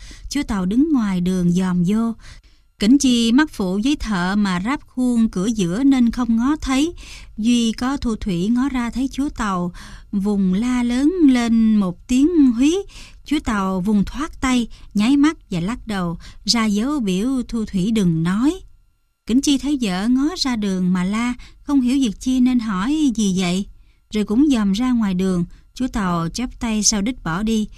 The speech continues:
Thu Thủy bợ ngợ không biết nói sao với chồng, cùng thế bèn hỏi: "Nghe nói chúa Tàu xuất hai trăm nén bạc dâng cho quan đặng mua lúa thí cho dân ăn, phải người đó hay không?"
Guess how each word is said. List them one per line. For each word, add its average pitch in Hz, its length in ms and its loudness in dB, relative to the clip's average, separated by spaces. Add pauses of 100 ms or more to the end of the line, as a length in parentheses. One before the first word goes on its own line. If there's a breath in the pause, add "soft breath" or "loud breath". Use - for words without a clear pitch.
(260 soft breath)
Thu 247 160 -2
Thủy 220 480 0
bợ 185 240 0
ngợ 202 500 0
không 262 220 2
biết 330 180 -2
nói 294 360 0
sao 247 320 0
với 254 200 0
chồng, 196 340 -2 (480 soft breath)
cùng 202 240 0
thế 277 340 0
bèn 202 240 0
hỏi: 180 400 -2 (520)
"Nghe 220 180 0
nói 269 480 0
chúa 294 160 -2
Tàu 185 520 -2
xuất - 340 -4
hai 247 300 0
trăm 240 240 0
nén 294 260 4
bạc 185 240 0
dâng 240 520 4
cho 233 220 -6 (100)
quan 226 360 0
đặng 190 340 2
mua 226 160 0
lúa 247 280 0
thí 285 320 0
cho 285 80 -2
dân 226 220 0
ăn, 220 240 0 (720 loud breath)
phải 262 500 2
người 220 200 4
đó 226 120 0
hay 294 260 2
không?" 269 300 0